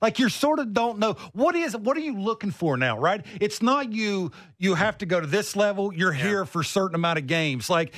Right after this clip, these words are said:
Speaker 1: and if you don't, we don't see what we like from here, we're gonna send you back. Like me.
Speaker 2: Well,
Speaker 1: I had a really good year in double A. They sent me back to double A.
Speaker 2: You know, I th-, I keep thinking to, um, it, it was, I
Speaker 1: That's
Speaker 2: think,
Speaker 1: all.
Speaker 2: I think it was an article,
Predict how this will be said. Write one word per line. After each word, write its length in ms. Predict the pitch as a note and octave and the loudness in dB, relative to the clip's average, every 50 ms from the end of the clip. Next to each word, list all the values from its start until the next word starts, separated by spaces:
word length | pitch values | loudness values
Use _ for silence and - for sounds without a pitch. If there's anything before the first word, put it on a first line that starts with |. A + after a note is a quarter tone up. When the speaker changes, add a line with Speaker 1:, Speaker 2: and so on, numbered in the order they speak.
| - A3+ F3+ | -10 -8 -2
Speaker 1:
and 160 | - E3+ E3+ | 0 2 2
if 160 | F3 E3 - F3 | 2 0 0 -2
you 280 | F3+ F3+ F3 E3 D#3 | 0 0 0 0 -2
don't, 320 | C3+ C3 D#3 G#3+ G3+ E3+ D#3+ | -2 0 0 0 0 0 -2
we 100 | F3+ C#3+ | -2 0
don't 240 | - A3 A#3+ G#3 | 0 0 0 -2
see 160 | - - A3+ A3 | -4 -4 -2 0
what 260 | G#3+ G#3 - - - | 0 0 0 -2 -4
we 160 | F3 G3 F#3 | -2 -2 0
like 280 | F3 G3 G3 G#3 G3 - | 0 0 0 0 -4 -4
from 160 | - E3+ D#3 | -2 0 0
here, 320 | E3+ G3+ G#3+ G#3 G3+ D#3 - - G3 D3 | 2 2 2 0 0 -4 -6 -14 -4 -4
we're 80 | F#3 F#3 | 0 0
gonna 160 | G#3 F#3 D#3+ | 0 0 0
send 360 | - - - A#3 A3+ G#3+ E3 | -4 -2 -2 0 0 0 0
you 60 | E3+ | 0
back. 200 | D3 F#3 A3 G#3+ - - _ | 0 0 0 0 -4 -2 _
Like 180 | - G#3 F#3 F3 | 2 2 2 2
me. 400 | F#3+ A3+ C#4+ C#4+ G#3 - - _ _ | 0 0 0 -2 -4 -8 -12 _ _
Speaker 2:
Well, 280 | - E3 D3 D3 D3 - - | 2 2 4 4 2 0 2
Speaker 1:
I 120 | F#3 G#3+ C4+ | 2 4 4
had 100 | D#4 D4 | 2 0
a 60 | G#3 F3+ | -2 -4
really 340 | E3 F3+ A#3+ B3+ B3+ B3 | -2 -2 0 0 0 0
good 220 | A3 F#3+ A#3 A#3 G3+ | -2 -2 -2 -2 -2
year 200 | G#3+ A#3+ A#3 A3+ | 0 0 0 0
in 100 | G3+ F3 | 2 0
double 300 | G#3+ A#3+ B3 A#3+ B3 C4 | 0 0 0 2 0 0
A. 80 | B3+ - - | 0 -2 -2
They 100 | - B3+ | 0 0
sent 240 | G#3+ - - E4+ D4+ | 0 2 0 0 0
me 80 | D4 C#4+ | 0 0
back 280 | C4+ D#4+ D#4+ D#4+ D#4 | 2 2 2 2 2
to 80 | - C#4 | -2 0
double 360 | C#4+ B3+ G#3 E3+ D3 C3+ A#2 | 2 2 2 2 0 -2 -2
A. 120 | G2+ E2+ D#2+ | -2 -2 0
Speaker 2:
You 100 | C3 C3+ | 2 2
know, 140 | C3+ B2+ B2+ | 4 4 4
I 120 | C3 C3+ | 2 0
th-, 160 | B2+ - D3 | -2 -2 0
I 60 | - C#3+ | 0 0
keep 220 | - - F#3 - | 0 -2 -4 -2
thinking 320 | - G#3+ G3+ E3 F3 D#3 C3 | 0 -2 0 2 0 0 0
to, 380 | - D3 C#3+ C3+ C3 B2 A#2+ | 2 2 2 2 2 2 2
um, 340 | A#2 A2 A2 G#2+ G2+ F#2 E2 - _ _ _ _ _ _ _ _ | 2 2 2 0 -2 -4 -8 -14 _ _ _ _ _ _ _ _
it, 200 | _ G2+ G2 - - | _ -4 -4 0 0
it 180 | A#2 A#2+ - - | -2 -2 -2 0
was, 140 | B2 A#2+ G#2+ | -2 0 0
I 40 | |
Speaker 1:
That's 100 | - A2+ - | 2 2 2
Speaker 2:
think, 160 | - - - | 0 0 0
Speaker 1:
all. 60 | D3+ | -2
Speaker 2:
I 20 | C#3 | -2
think 180 | - G3 G3+ F3+ | -2 -2 -2 -2
it 20 | |
was 140 | F3 E3+ C3 | -2 0 0
an 120 | C3 B2 A#2+ | 0 2 2
article, 520 | A#2+ B2+ C3+ C#3 A#2+ - B2 A#2+ A#2 G#2+ | 2 2 0 -2 -2 -2 0 0 0 -2